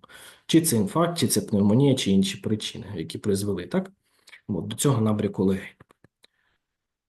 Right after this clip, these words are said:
А, після, після випадку, після такого, е, епізоду, от, ми пам'ятаємо, що да, що кожен третій пацієнт із, е, з тих досліджень, які я приводив, це рецидив набряку легень. Тому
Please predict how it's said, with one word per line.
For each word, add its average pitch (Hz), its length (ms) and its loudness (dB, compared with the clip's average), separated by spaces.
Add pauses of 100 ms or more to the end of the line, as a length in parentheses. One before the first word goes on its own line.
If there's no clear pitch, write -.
(200)
А, 120 240 2 (380)
після, 185 720 6 (280)
після 139 420 6
випадку, 120 580 0
після 123 420 0
такого, 113 520 0 (200)
е, 104 40 -2
епізоду, 107 680 2 (360)
от, 110 300 2
ми 160 120 6
пам'ятаємо, 135 560 2
що - 160 -4
да, 92 200 -2
що 101 260 -2
кожен 147 380 4
третій 139 280 4
пацієнт 233 680 0
із, 117 300 0
е, 104 240 -2 (260)
з - 100 -8
тих 117 180 -2
досліджень, 110 500 0
які 104 200 -6
я 104 60 -4
приводив, 104 460 2 (360)
це 170 320 4
рецидив 143 560 4
набряку 85 400 -8
легень. 92 260 -6
Тому 165 400 2